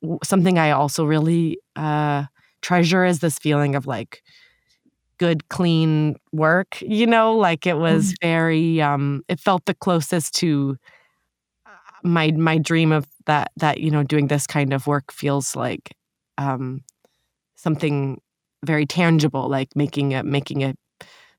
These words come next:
Speaker 1: like, woodworking or <laughs> it's like
Speaker 2: Yeah.
Speaker 1: building a house. You know, it felt
Speaker 2: Yeah.
Speaker 1: very, like, clean and, and, and,
Speaker 2: Yes.
Speaker 1: and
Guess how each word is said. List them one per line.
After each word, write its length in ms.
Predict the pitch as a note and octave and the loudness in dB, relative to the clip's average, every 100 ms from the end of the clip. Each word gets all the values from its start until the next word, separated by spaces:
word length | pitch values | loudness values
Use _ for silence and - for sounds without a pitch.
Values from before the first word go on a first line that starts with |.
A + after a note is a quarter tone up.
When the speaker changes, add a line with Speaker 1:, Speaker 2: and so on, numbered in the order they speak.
| _ _ | _ _
Speaker 1:
like, 220 | C#3 D#3+ | -2 0
woodworking 600 | D3 D3+ C#3+ C3+ C#3 C3+ - | 2 2 2 0 -2 -2 -4
or 140 | - | 0
<laughs> 0 | |
it's 680 | G3 - - - F3 - C4 | 0 0 -6 -6 -4 2 4
like 100 | D4+ | 6
Speaker 2:
Yeah. 60 | G4 | 6
Speaker 1:
building 320 | F#4 D#4+ F#3 | 6 6 4
a 60 | E3+ | 2
house. 380 | E3+ E3 D3+ - - - - | 2 2 0 -2 -4 -2 2
You 100 | B3 | 4
know, 140 | A3+ A3+ | 4 4
it 80 | |
felt 240 | - A#3+ A#3 | 2 2 4
Speaker 2:
Yeah. 80 | C4 | 4
Speaker 1:
very, 220 | G3+ F#3+ | 4 2
like, 240 | F3+ D#3+ - | 0 -2 -4
clean 440 | - G3+ F#3 D#3+ | -2 2 2 2
and, 300 | D3+ C#3+ C#3 | 0 0 -4
and, 420 | - D3 C#3+ C#3 D#3 _ - - - _ _ - | -4 -4 -4 -6 -10 _ -20 -20 -20 _ _ -6
and, 160 | C#3+ | 0
Speaker 2:
Yes. 500 | F#3 G3+ G3 C#3 C3 | 2 2 0 -2 -4
Speaker 1:
and 120 | C3+ | -6